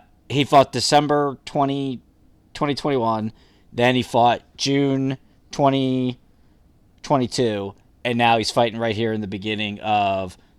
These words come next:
twenty twenty-three. So he, you know,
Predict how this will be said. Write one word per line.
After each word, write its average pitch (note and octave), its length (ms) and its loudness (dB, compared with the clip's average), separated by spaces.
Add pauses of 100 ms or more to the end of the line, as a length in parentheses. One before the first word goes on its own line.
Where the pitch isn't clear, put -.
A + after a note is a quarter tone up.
(120)
twenty A2+ 420 -2
twenty-three. G2 720 -10
So A#2+ 320 2 (240)
he, C#3 480 2
you C#3+ 80 -4
know, G2 140 0